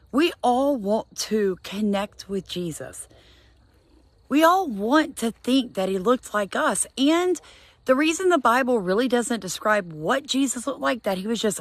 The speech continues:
ordinary, is because God did not want to separate us. All right? So the problem with claiming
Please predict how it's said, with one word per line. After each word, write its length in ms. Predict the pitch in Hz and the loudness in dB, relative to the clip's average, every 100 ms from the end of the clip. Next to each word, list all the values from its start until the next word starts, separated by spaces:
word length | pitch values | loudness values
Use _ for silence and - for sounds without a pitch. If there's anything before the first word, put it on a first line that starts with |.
| - | -2
ordinary, 680 | 180 214 247 285 294 302 302 - _ _ _ _ _ _ _ - | 0 2 2 4 4 4 2 -4 _ _ _ _ _ _ _ -2
is 320 | 254 294 247 | 2 2 0
because 1000 | - 277 - - 240 147 131 175 - - _ _ _ _ - - _ _ _ _ _ _ | -2 -6 -4 -4 -2 0 -2 -4 -6 -8 _ _ _ _ -20 -20 _ _ _ _ _ _
God 220 | 226 220 202 | 6 6 4
did 120 | 208 | -2
not 160 | 196 | -2
want 140 | 180 180 | -2 -4
to 40 | |
separate 400 | - 175 151 139 | -4 -4 -4 -6
us. 320 | 127 - - - _ _ _ _ _ _ _ _ | -8 -12 -18 -20 _ _ _ _ _ _ _ _
All 100 | - | -2
right? 360 | 190 214 226 - | 0 0 -2 -4
So 320 | - 285 302 | 4 4 6
the 140 | 254 | 2
problem 760 | - - 262 330 392 427 403 247 | -2 2 4 6 4 0 0 2
with 280 | 247 240 - | 4 2 -2
claiming 720 | - 254 247 196 107 185 | -4 -2 0 0 -2 -2